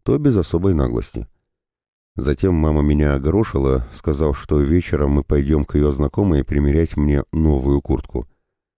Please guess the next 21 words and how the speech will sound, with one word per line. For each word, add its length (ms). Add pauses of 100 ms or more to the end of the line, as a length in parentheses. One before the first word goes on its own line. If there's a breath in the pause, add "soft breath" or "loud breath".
Я, 200
болван, 460
даже 240
не 100
удосужился 680
сделать 380
ревизию 440
своей 360
одежды. 420 (440)
Мне 160
же 140
надо 380
в 80
чём-то 340
уже 340
через 320
два 200
дня 220
ехать 360
на 100
картошку. 540